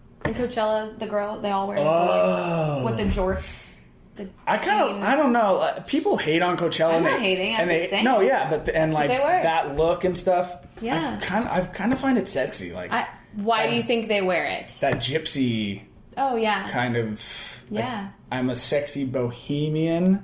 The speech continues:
Speaker 1: Yeah.
Speaker 2: I'm a drifter, but I have a full-time job
Speaker 1: Right,
Speaker 2: and a Lexus.
Speaker 1: right. Yeah. And, yeah,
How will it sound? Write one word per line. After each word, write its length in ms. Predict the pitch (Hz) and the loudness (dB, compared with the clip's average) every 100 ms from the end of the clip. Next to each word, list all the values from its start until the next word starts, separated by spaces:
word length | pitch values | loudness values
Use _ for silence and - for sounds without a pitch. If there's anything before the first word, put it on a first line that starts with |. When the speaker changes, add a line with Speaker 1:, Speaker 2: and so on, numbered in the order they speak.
| - | -4
Speaker 1:
Yeah. 360 | 220 220 208 196 | -2 0 0 0
Speaker 2:
I'm 140 | 139 | -2
a 40 | |
drifter, 520 | 127 127 143 151 160 165 | -2 0 -2 -2 0 0
but 160 | 143 | 0
I 80 | 127 | -2
have 180 | 131 131 | -2 -4
a 60 | |
full-time 580 | 120 - 143 139 139 127 | -4 -2 -2 -2 -2 0
job 380 | 120 123 123 123 | 0 0 0 2
Speaker 1:
Right, 340 | 107 208 202 | 2 2 2
Speaker 2:
and 160 | 190 208 | 0 -2
a 40 | |
Lexus. 720 | 214 220 208 202 175 185 - - | -4 -2 2 2 2 2 0 -2
Speaker 1:
right. 80 | - - | -12 -14
Yeah. 540 | - 233 247 208 185 196 - - - - - | -4 0 0 0 -2 -8 -18 -20 -20 -20 -8
And, 400 | 240 220 220 220 | -6 -4 -4 -4
yeah, 400 | 233 214 196 196 | -2 -2 -2 -6